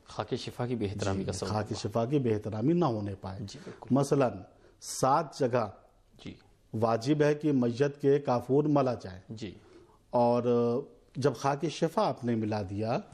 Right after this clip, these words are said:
Speaker 1: جی۔
Speaker 2: تو بہتر یہ ہے کہ اس خاک شفا والے کافور کو
Speaker 1: جی۔
Speaker 2: فقط پیشانی پر ملیے،
Speaker 1: صحیح۔
Speaker 2: اور اس کے دونوں ہاتھوں کے جو یہ ہے ہتھیلی ہے،
Speaker 1: ہتھیلی ہے،
Speaker 2: اس
Speaker 1: جی۔
Speaker 2: کے اوپر ملیے۔
Speaker 1: جی۔
Speaker 2: گھٹنے کے اوپر ہے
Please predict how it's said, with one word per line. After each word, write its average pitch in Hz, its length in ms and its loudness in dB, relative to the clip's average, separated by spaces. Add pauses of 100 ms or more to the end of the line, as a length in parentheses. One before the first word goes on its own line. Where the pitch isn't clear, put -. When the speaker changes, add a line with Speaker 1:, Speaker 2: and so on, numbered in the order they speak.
(100)
Speaker 1:
جی۔ 107 200 -10 (140)
Speaker 2:
تو 135 120 2
بہتر 147 420 2
یہ 160 180 2
ہے 135 200 4
کہ 151 120 0
اس 151 160 0
خاک 123 440 -2
شفا 139 360 0
والے 120 340 2
کافور 120 500 0
کو 127 400 0 (120)
Speaker 1:
جی۔ 107 320 -10
Speaker 2:
فقط 165 400 -2
پیشانی 120 520 2
پر 180 140 2
ملیے، 151 560 2
Speaker 1:
صحیح۔ 104 400 -12
Speaker 2:
اور 131 180 4
اس 143 180 0
کے 185 140 2
دونوں 139 540 2 (200)
ہاتھوں 120 400 0
کے 156 580 4 (240)
جو 123 60 2
یہ 113 240 4
ہے 104 140 -2 (100)
ہتھیلی 120 400 0
ہے، 98 120 -14
Speaker 1:
ہتھیلی 104 380 -6
ہے، 95 120 -8
Speaker 2:
اس 233 100 2
Speaker 1:
جی۔ - 60 -10
Speaker 2:
کے 147 80 4
اوپر 117 200 0
ملیے۔ 98 340 -8 (300)
Speaker 1:
جی۔ 110 260 -6
Speaker 2:
گھٹنے 127 340 2
کے 143 120 -2
اوپر 139 360 2
ہے 123 180 0